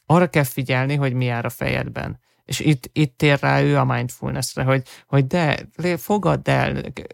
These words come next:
é-, é-, éld át, tehát engedd át magadon azt a káoszt, ami felé az agyad megy, és inkább próbáld terelni ezt a,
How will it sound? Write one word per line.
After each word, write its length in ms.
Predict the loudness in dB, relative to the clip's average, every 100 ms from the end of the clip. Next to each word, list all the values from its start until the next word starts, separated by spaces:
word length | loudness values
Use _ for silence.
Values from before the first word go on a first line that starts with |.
| _ -20 -2
é-, 180 | 2 4 2
é-, 180 | -2 2
éld 340 | 4 6 6
át, 240 | 6 4 2
tehát 260 | 0 2
engedd 200 | 4 4
át 240 | 4 2 2
magadon 380 | 0 0 0 0
azt 220 | -2 -2
a 60 |
káoszt, 500 | -2 2 2 2 0
ami 180 | 0 -2
felé 240 | -2 -2 0
az 160 | 2
agyad 300 | 2 2 0 0
megy, 220 | 0 0
és 200 | 0 0
inkább 280 | 0 0 0
próbáld 400 | -2 0 0 0
terelni 580 | 0 2 2 2 0
ezt 260 | -2 -2 0
a, 160 | 0